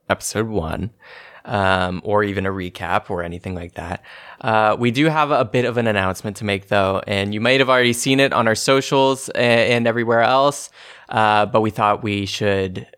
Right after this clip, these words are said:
post one here in the main feed so that people who just listen to us and find us here also have the same information. Um, and probably the title of this episode gives it away anyways. But we still wanted to kind of just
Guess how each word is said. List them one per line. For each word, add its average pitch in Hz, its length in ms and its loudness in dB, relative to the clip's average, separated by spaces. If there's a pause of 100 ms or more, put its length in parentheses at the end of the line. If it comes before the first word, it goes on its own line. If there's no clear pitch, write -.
(200)
post 123 280 0
one 107 100 2
here 127 240 2
in 123 100 4
the 107 60 0
main 104 240 0
feed 123 420 0
so - 140 -2
that 98 360 0
people - 260 -8
who 107 120 -10
just 107 260 -6
listen 104 240 -6
to - 120 -4
us 101 160 -4
and 98 160 -6
find 95 280 -2
us - 100 -4
here 101 400 0 (340)
also 107 320 -2
have 98 200 -4
the 95 80 -6
same 98 260 -2
information. 92 720 -2 (460)
Um, 90 340 -2
and 95 160 -6
probably 107 380 -2
the 104 100 -4
title 104 320 -2
of 95 140 -6
this 95 140 -8
episode 92 360 -4
gives 90 220 -4
it 87 60 0
away 85 260 -2
anyways. 90 420 -2 (320)
But 117 120 2
we 120 60 2
still 143 320 2
wanted 117 280 2
to 113 80 -10
kind 107 260 -4
of 98 80 -12
just - 420 0